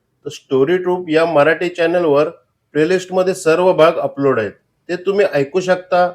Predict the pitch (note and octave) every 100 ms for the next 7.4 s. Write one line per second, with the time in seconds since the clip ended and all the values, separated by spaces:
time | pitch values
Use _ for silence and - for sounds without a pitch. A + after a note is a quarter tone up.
0 | - D3 D#3+ D3+ F#3+ F#3+ D3+ C#3 F3+ G3
1 | F#3 F#3 F3 F3 F3+ G3 F#3 F3+ F#3 D3+
2 | C#3 E3 F3+ F3+ F3 _ D#3 D#3+ D#3 -
3 | - D#3 E3+ F3+ F#3 D#3+ E3 G3+ - _
4 | _ _ - C3+ D3 F3+ F#3 F#3 F#3+ F#3+
5 | E3+ E3 E3+ F3 F3+ E3+ D3+ E3+ F3 E3+
6 | F#3 D#3 C3+ D#3 E3+ D#3+ D#3+ C#3+ C#3 D#3
7 | D3 C3+ - G#2